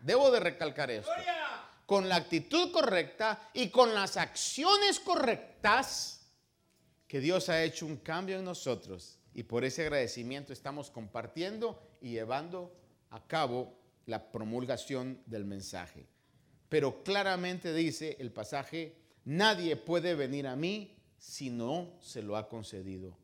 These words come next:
Speaker 1: el Padre". Primera Pedro dos, del ocho al diez, el apóstol Pedro habla acerca de la persona de Jesús y dice que es piedra de tropiezo y roca de escándalo,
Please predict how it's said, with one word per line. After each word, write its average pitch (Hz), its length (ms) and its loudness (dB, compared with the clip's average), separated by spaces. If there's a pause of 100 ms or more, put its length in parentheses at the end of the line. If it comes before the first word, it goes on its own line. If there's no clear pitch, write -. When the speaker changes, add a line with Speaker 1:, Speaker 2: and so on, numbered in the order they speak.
(120)
Speaker 1:
el 80 140 -20
Padre". 71 420 -20 (1040)
Primera 160 380 0
Pedro 175 300 0
dos, 175 340 0 (140)
del 123 140 -2
ocho 147 200 -2
al 151 140 -4
diez, 180 480 -2 (1160)
el 113 80 -8
apóstol 147 380 -2
Pedro 170 320 2
habla 170 540 0 (720)
acerca 165 420 2
de 156 80 6
la 139 220 0
persona 240 580 2
de 190 120 -2
Jesús 135 600 -6 (360)
y 131 100 -2
dice 147 460 -2 (1120)
que 160 140 0
es 180 140 -2
piedra 233 420 4
de 202 120 0
tropiezo 190 540 -2
y 190 60 2
roca 202 840 0
de 143 180 -2
escándalo, 170 960 -2